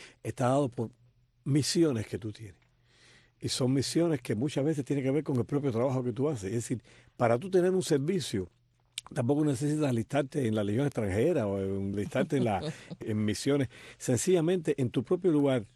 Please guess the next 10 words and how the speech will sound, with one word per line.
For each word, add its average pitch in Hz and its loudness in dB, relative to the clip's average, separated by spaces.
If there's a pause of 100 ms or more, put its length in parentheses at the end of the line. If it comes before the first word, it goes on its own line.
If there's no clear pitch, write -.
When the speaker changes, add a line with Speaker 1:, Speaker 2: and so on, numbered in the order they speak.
(420)
Speaker 1:
de 117 0
trabajo, 117 2
en 101 -4
tu 107 -4
propio 147 0
lugar 147 2
de 139 0
convivencia, 123 0
tu 208 4
actitud 143 0